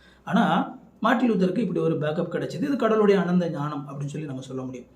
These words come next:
இப்ப இந்த சூழ்நிலையில மார்ட்டின் லூத்தர் இந்த இயக்கத்தை முன்னெடுத்தார். இந்த இயக்கத்தை முன்னெடுத்து,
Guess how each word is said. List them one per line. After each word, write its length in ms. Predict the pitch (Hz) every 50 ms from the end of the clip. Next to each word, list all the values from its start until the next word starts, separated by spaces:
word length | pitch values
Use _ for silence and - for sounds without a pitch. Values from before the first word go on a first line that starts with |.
| _ _ _
இப்ப 200 | _ - 254 208
இந்த 200 | 226 339 381 285
சூழ்நிலையில 600 | 196 - 196 196 202 196 180 147 135 139 202 240
மார்ட்டின் 400 | 185 160 165 - 208 185 175 156
லூத்தர் 220 | 143 - 190 196
இந்த 140 | 185 160 147
இயக்கத்தை 520 | 139 143 156 - - 165 143 143 147 135 131
முன்னெடுத்தார். 480 | 135 139 135 139 135 - - 165 190
இந்த 160 | 190 175 156
இயக்கத்தை 400 | 156 180 185 190 180 - 175 156
முன்னெடுத்து, 380 | 156 160 156 156 139 147 -